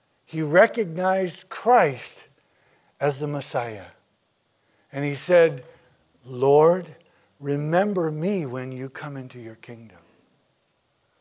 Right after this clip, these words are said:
There's that recognition, beloved. No one can say that Jesus is Lord except by the Spirit.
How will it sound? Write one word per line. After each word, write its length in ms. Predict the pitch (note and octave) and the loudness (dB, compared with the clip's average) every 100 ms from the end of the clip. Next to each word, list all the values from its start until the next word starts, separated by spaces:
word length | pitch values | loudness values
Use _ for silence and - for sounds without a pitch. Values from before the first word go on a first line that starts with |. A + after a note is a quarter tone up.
| _ _ _ | _ _ _
There's 260 | C#3+ D#3+ F3+ | 2 4 6
that 200 | G3+ F#3 | 4 6
recognition, 800 | G3+ G3+ G3+ E3 F#3 G#3+ G3+ F3 | 4 4 0 -2 -4 -6 -8 -6
beloved. 480 | D3 C3+ C3+ D3+ - _ _ _ _ _ _ _ - | -4 -2 -2 -2 -10 _ _ _ _ _ _ _ -6
No 240 | C#3+ F#3 | 4 6
one 280 | A#3 C4 B3+ | 6 4 0
can 180 | A3 G3+ | -4 -4
say 300 | - A#3+ A#3+ | 4 4 4
that 240 | F#3 E3+ | 0 -2
Jesus 560 | C3+ F3+ A3 A3 F#3+ F3+ | -6 -4 -4 -4 -8 -8
is 180 | E3 | -8
Lord 720 | D3 D#3 F3 A#3+ F#3+ C3 C#3+ D3+ - - | -6 0 6 8 8 6 2 -4 -20 -10
except 680 | D#3 D3 - - G#3+ G3+ | -8 -8 -6 0 0 0
by 200 | F3+ F#3 | -2 -2
the 120 | F3 F3+ | -2 -6
Spirit. 680 | - G3+ G3+ D3 - _ | -10 -8 -8 -10 -16 _